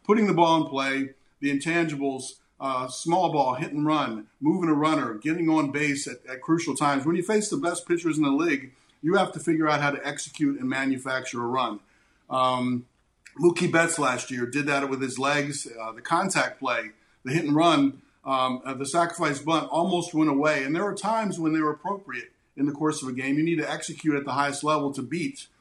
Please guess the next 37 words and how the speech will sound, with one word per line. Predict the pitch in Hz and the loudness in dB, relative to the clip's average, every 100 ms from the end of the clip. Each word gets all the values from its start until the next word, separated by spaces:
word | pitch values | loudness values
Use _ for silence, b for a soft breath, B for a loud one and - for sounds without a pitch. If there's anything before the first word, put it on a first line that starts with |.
| _ _ 135 | _ _ -2
those | 139 139 | 0 2
other | 139 127 | 0 -2
teams, | 143 170 147 139 | 2 4 4 2
and | |
that's | 147 156 | 0 -2
part | - 151 | 0 0
of | 143 | 2
the | 131 | 0
game. | 143 139 110 107 b b | 0 -2 -2 -6 b b
So | - 160 | 2 4
I | 160 | 4
see | 156 247 | 2 2
that | 214 - | 2 2
coming | 180 175 143 | 0 2 2
back | 151 147 - | 2 2 0
in, | 135 139 | -2 -2
in | 139 | -2
small | 135 160 160 147 | -2 2 4 4
ways, | 123 117 117 | 0 -2 -4
but | - 139 131 - _ _ _ _ | -4 -6 -8 -18 _ _ _ _
I, | 185 214 - | -2 -2 0
I, | 175 - 185 | -2 0 2
I | 240 | 4
was | 208 185 | 4 2
analytical | 175 170 156 190 180 160 | 0 0 2 0 0 2
when | 156 | 2
I | 143 | 2
played | 147 151 170 180 170 170 | 0 0 0 -2 -4 -8
without | 135 151 147 | -6 0 0
all | 139 151 | 0 -4
the | 147 | -6
data. | 123 127 135 156 160 - b b - | -6 -2 0 0 -4 -8 b b -10
But | 160 | -4
the | |
important | 185 180 247 247 | -2 0 -2 0
part | 170 156 | 2 2
is, | 156 147 - | 2 0 -4